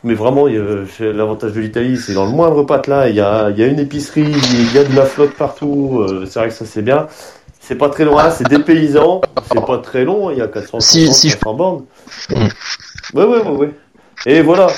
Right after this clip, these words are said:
Speaker 1: bon, donc, euh, commencer par une petite épreuve comme ça, c'est déjà un bon début. Et puis, s'il y en a beaucoup qui la font et qui se rendent compte que, qu'ils aiment pas ça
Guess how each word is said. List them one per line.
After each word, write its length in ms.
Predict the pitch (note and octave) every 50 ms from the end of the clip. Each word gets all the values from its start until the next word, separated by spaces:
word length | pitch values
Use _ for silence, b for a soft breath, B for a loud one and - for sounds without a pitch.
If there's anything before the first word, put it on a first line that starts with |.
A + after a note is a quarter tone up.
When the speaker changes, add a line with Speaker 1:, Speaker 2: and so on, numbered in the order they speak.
| B2+ B2
Speaker 1:
bon, 160 | C3 C3+ C#3+ C#3
donc, 200 | C3 C3+ C3 -
euh, 140 | C3 B2+ B2 A#2 A#2+ A#2+ A#2 A#2+ B2 B2 A#2+ A#2 A#2 -
commencer 400 | - B2 C#3 C#3 C#3 C3+ - D#3+
par 160 | D3 C#3+ C3
une 80 | B2+ B2+
petite 200 | C3 D#3+ D3+ -
épreuve 320 | D3 C#3+ - C#3+ C#3+ C3+
comme 160 | - C#3 B2+ B2+
ça, 140 | - E3+ E3+
c'est 180 | E3+ - -
déjà 260 | A2+ A2 A2 A2+ B2 A#2+
un 60 | A#2+
bon 160 | A2+ A#2 B2
début. 360 | C3 C3 C3+ D3 D#3 C#3+ B2
Et 20 | G#2
puis, 180 | - G#2+ G#2 G2
s'il 200 | - - G#2 G#2
y 40 |
en 80 | A2 A2
a 60 | A2+ A2+
beaucoup 340 | A2 A#2+ A2+ - - E3
qui 200 | D#3+ D#3+ - A#2+
la 160 | A2 A2 G#2+ G#2+
font 360 | G#2 - - D3+ D#3+ D3+ C3
et 40 | A#2+
qui 100 | - -
se 60 | -
rendent 200 | - G#2+ G2 F#2+
compte 200 | A2 B2+ B2+ B2
que, 220 | - - G2+ F#2+ F#2
qu'ils 240 | F2+ - G2 F2+ F2+
aiment 60 | F2+ E2 D#2+
pas 100 | - G2
ça 160 | F2+ - C#3